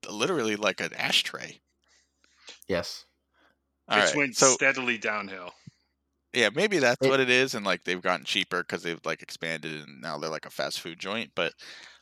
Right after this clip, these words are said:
Speaker 1: um, yeah, Dunkin' Donuts, even
Speaker 2: Yeah.
Speaker 1: their food sucks. Like, you, you can't even get, like, a decent bagel. They do the thing where, like, "Oh, I want a bagel with cream cheese." So they take the bagel, they put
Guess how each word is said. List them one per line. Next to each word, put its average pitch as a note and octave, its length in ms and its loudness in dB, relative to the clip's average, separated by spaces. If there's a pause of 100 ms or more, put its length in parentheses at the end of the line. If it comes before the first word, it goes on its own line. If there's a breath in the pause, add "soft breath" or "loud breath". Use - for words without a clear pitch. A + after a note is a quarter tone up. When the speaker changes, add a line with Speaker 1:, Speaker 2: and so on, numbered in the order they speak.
(140 loud breath)
Speaker 1:
um, E2+ 460 2 (880)
yeah, A#2 320 -2 (200)
Dunkin' G#3+ 300 0
Donuts, A#2 400 0
even A#2 140 4
Speaker 2:
Yeah. - 20 -6
Speaker 1:
their A2 100 0
food B2+ 340 -6
sucks. - 580 0
Like, G2+ 180 -4
you, A2+ 80 -10 (100)
you A#2 160 -18
can't D3 200 -2
even A2+ 120 -6
get, F#2+ 140 0
like, F#2+ 100 -4
a F#2 60 -12
decent F#2+ 360 -12
bagel. F#2 400 -6 (200 loud breath)
They C3+ 80 0
do G#3 160 -6
the D#3 100 -4
thing C#3 300 2
where, A2+ 140 -2
like, F#2+ 360 -2 (300 loud breath)
"Oh, D#3 100 6
I C#3 60 8
want C#3+ 180 2
a B2+ 40 -8
bagel C3 300 2
with A2+ 160 -2
cream C3+ 280 -8
cheese." E2+ 320 0
So A#2 120 0
they A2 140 4
take - 360 0
the A2+ 100 -2
bagel, F#2+ 500 -2 (400 loud breath)
they A2 120 4
put - 280 2